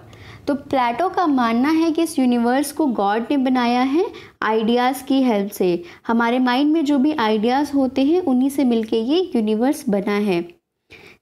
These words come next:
सेकंड है spiritual world is superior to material world।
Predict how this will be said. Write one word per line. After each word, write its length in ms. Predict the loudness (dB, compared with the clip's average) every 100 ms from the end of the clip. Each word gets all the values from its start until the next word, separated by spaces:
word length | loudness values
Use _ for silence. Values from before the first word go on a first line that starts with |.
| -4
सेकंड 360 | -4 0 0 2
है 180 | 0
spiritual 560 | -2 -2 -4 0 0 2
world 380 | 2 2 0 -2
is 160 | -4
superior 500 | -4 -2 0 2 0
to 140 | 0 0
material 600 | 0 0 -2 0 2 2
world। 300 | 2 0 0